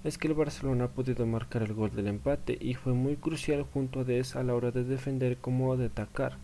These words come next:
que en el día de hoy tuvieron un, un gran rendimiento. Otro jugador que destacó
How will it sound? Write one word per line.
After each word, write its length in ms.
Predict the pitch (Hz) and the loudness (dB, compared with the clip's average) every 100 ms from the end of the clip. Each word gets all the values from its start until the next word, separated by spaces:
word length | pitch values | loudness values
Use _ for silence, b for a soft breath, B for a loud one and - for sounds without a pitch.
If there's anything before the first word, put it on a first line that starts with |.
| - B B B B B B | -10 B B B B B B
que 120 | - | 0
en 100 | 147 | 2
el 100 | 139 | 4
día 140 | 135 156 | 4 4
de 120 | 160 | 4
hoy 220 | 151 143 - | 4 2 0
tuvieron 400 | 147 139 139 135 | 0 2 2 4
un, 120 | 127 123 | 4 4
un 180 | 127 117 | 2 2
gran 300 | 123 131 135 | 2 2 0
rendimiento. 840 | 135 131 135 120 117 120 - - - - - - - B B B | -2 0 2 2 2 2 0 -4 -8 -10 -10 -8 -6 B B B
Otro 280 | 160 160 175 | 2 2 -2
jugador 520 | 165 151 135 127 - | -2 0 2 0 -2
que 100 | 120 | -4
destacó 560 | 117 - 135 131 147 | -6 -4 -6 -2 -4